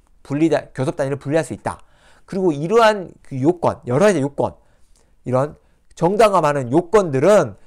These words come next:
이 분리를 주장하는 측이 입증해야 된다는 거예요. 즉 조합 쪽이 이거를, 이거는 교섭 단위를 분리하는 게 맞다라고 하는 거를 입증하라는 거죠. 대법원 보기에는 입증을 못했기 때문에 이거는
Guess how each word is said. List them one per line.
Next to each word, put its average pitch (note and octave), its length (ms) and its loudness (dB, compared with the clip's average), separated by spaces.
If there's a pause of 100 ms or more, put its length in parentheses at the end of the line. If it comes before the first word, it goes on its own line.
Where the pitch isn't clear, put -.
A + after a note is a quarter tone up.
(260)
이 D#3+ 140 -8 (140)
분리를 G3+ 480 -2
주장하는 D#3 540 0
측이 - 240 -8
입증해야 F#3+ 460 -4
된다는 F#2 440 -10
거예요. F#2 160 -20 (120)
즉 - 340 -6
조합 D#3+ 480 0
쪽이 D3 320 0
이거를, C3+ 480 -2 (400)
이거는 F3+ 580 -2 (300)
교섭 F3+ 240 -2
단위를 F3+ 240 0
분리하는 G3+ 380 0
게 F3 100 -2
맞다라고 B2+ 920 0
하는 F#3+ 260 -6
거를 F3 320 -4
입증하라는 E3+ 560 -2
거죠. G2 300 -18 (240)
대법원 B2+ 320 0
보기에는 A#2 300 -8
입증을 D3+ 260 -6
못했기 C3+ 340 -4
때문에 C3 540 -4 (240)
이거는 C3+ 400 -4